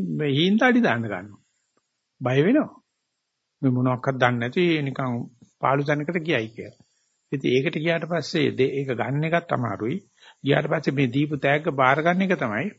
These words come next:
සම්මා දිට්ඨිය කියලා කියන්නේ. ඒ බාර ගන්න එකට තමයි සම්මා සංකල්පය කියලා කියන්නේ.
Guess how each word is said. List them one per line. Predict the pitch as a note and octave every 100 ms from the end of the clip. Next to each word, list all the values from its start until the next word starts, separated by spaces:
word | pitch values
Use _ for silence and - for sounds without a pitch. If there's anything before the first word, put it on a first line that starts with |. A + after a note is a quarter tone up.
| _ _
සම්මා | C#3 C3 B2+
දිට්ඨිය | A#2+ A#2+ - A#2+
කියලා | A#2+ B2
කියන්නේ. | - - _ _ _ _ _ -
ඒ | B2+
බාර | A#2 C#3
ගන්න | D3 E3
එකට | E3+ E3
තමයි | C#3 A#2 C3+ D#3+
සම්මා | C#3 B2+ C3
සංකල්පය | C#3+ C#3+ C#3+ D3 C#3 C3+
කියලා | C3 B2+
කියන්නේ. | - - -